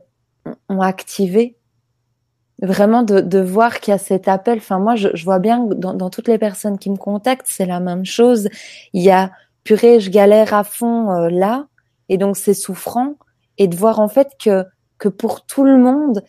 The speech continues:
s'accrocher à « je suis quelqu'un », ça fait mal. Et donc, c'est juste magnifique de voir que,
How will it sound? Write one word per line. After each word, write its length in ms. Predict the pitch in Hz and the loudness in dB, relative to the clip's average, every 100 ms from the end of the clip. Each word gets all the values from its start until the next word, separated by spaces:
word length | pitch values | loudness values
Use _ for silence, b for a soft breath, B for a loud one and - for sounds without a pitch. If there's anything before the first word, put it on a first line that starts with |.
| b b | b b
s'accrocher 800 | - 226 - - 233 - 254 262 | -2 -2 0 0 2 2 4 6
à « 140 | 208 | 6
je 140 | 190 | 4
suis 300 | 214 - 240 | 0 0 -6
quelqu'un », 680 | - 214 196 190 214 226 285 - _ _ | 0 0 0 -4 -4 -4 -6 -12 _ _
ça 180 | - 208 | -4 -2
fait 220 | 190 196 | 0 0
mal. 420 | 190 208 247 208 185 _ _ _ _ _ | 0 -2 -4 -10 -16 _ _ _ _ _
Et 80 | 196 | 0
donc, 160 | 214 208 | 0 0
c'est 220 | - 196 | 0 2
juste 240 | 226 - | 0 0
magnifique 420 | 226 220 214 269 | 0 0 -2 -2
de 120 | 214 208 | 0 2
voir 320 | 208 196 - | 2 0 -4
que, 220 | 202 | -2